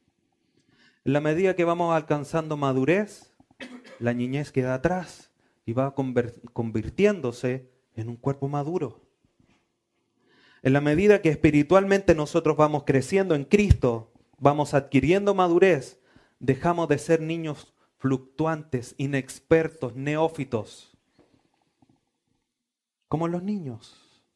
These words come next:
Dos dulces. Va a ir por uno y después se va por el otro.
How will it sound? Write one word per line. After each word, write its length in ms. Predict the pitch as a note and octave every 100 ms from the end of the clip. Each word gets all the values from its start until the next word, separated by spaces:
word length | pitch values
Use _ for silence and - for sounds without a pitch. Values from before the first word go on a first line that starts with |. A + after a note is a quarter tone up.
| _ _ _ _ _ _ _ _ _ _ _ _ _ _
Dos 260 | - F3
dulces. 380 | E3 C#3+ - - _ _ _ _ - _ _ _ _ _ _ _ _ _ _ _ _ _ _ _ _ _ -
Va 60 | C3+
a 40 |
ir 120 | D3 D3
por 120 | C#3+
uno 380 | F#3 F#3+ G3 _ _
y 60 | C3+
después 200 | C3+ C#3
se 80 |
va 60 | C#3
por 100 | C3
el 80 | D#3
otro. 220 | E3 -